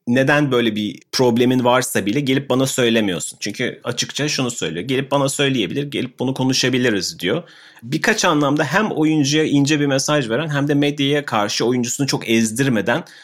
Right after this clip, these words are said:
hikayesini anlatan ve krizi de önleyen bir demeçti. Çok hoşuma gitti. Zaten Ancelotti hep konuşuyoruz. Real Madrid'de de, Bayern Münih'te de. Yani başarılı olduğu ya da başarısız olduğu yerlerde de oyuncularla ilişkisi çok iyi olan, hatta biraz fazla rahat olan,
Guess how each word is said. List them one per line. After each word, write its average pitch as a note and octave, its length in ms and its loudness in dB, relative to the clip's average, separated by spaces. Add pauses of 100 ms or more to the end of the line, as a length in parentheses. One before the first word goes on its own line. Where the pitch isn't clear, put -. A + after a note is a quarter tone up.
hikayesini B2 680 2
anlatan C3+ 480 0
ve D3 320 0
krizi C3 360 -2
de C3+ 340 0
önleyen A#2 540 2
bir C3+ 240 -6 (140)
demeçti. G#2+ 540 -2
Çok D3 180 -2
hoşuma G#2+ 300 -2
gitti. - 200 -14
Zaten G#2+ 400 -2
Ancelotti G#2+ 500 -4
hep A#2+ 120 -4
konuşuyoruz. F#2+ 600 -4 (280)
Real G2+ 280 2
Madrid'de A2 600 -4
de, A2+ 340 -4 (120)
Bayern A2 280 2
Münih'te G#2 520 0
de. D2 120 -14
Yani F2+ 200 -4
başarılı G#2+ 380 0
olduğu A#2+ 240 0
ya B2+ 100 0
da A2 100 0
başarısız A2+ 420 -2
olduğu G#2+ 260 0
yerlerde G#2 640 0
de - 180 -2
oyuncularla A2+ 600 2
ilişkisi G#2 560 -6
çok C3+ 280 -6
iyi A#2 200 2
olan, B2 260 0
hatta A#2+ 300 -2
biraz C#3 220 -2
fazla A#2 380 -2
rahat G2+ 300 -2
olan, C#3 280 -4